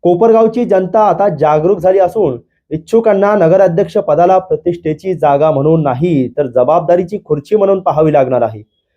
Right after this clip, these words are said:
कोपरगावकरांना खड्डे आणि धूळमुक्त रस्ते, पाणी पुरवठा, ड्रेनेज, वाहतूक, स्वच्छता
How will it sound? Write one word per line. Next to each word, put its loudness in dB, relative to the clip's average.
कोपरगावकरांना 2
खड्डे 0
आणि 0
धूळमुक्त 0
रस्ते, -2
पाणी 2
पुरवठा, 2
ड्रेनेज, 0
वाहतूक, -2
स्वच्छता 2